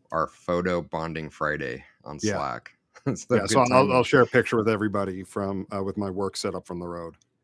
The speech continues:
Speaker 1: That'll be cool.
Speaker 2: Yeah, I'm, I'm looking forward to it. It, it, it just, again, it opens up the opportunity that,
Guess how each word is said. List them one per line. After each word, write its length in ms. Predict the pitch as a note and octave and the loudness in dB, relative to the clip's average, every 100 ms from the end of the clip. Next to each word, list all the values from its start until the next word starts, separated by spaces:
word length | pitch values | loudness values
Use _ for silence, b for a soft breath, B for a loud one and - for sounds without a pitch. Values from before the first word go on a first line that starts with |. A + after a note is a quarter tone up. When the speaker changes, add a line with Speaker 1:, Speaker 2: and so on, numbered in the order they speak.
| - | -12
Speaker 1:
That'll 140 | E2+ | -8
be 80 | D#2 | -8
cool. 320 | - D#2 D#2 - _ _ _ | -10 -10 -10 -14 _ _ _
Speaker 2:
Yeah, 240 | A3 F3+ E3+ | 4 8 8
I'm, 140 | F#3+ | 6
I'm 160 | F3 E3 | 6 6
looking 220 | E3 D3 | 6 4
forward 320 | - B2+ A2+ | 4 4 4
to 160 | - F#2+ | -2 -4
it. 80 | A2+ | -4
It, 160 | B2 | -2
it, 220 | C#3 E3 | -2 -2
it 80 | E3 | -2
just, 180 | - D3+ | 0 -2
again, 340 | E3 C#3 B2 A2 | -4 -4 -4 -4
it 120 | A2 | -2
opens 320 | B2 C3 A2+ | -2 -2 -4
up 120 | A2 | -4
the 100 | - | -2
opportunity 760 | G#2 - G2+ - G2 F#2 F#2+ F2+ | -4 -4 -12 -12 -10 -10 -10 -12
that, 400 | F2 F2 E2 - | -12 -12 -14 -18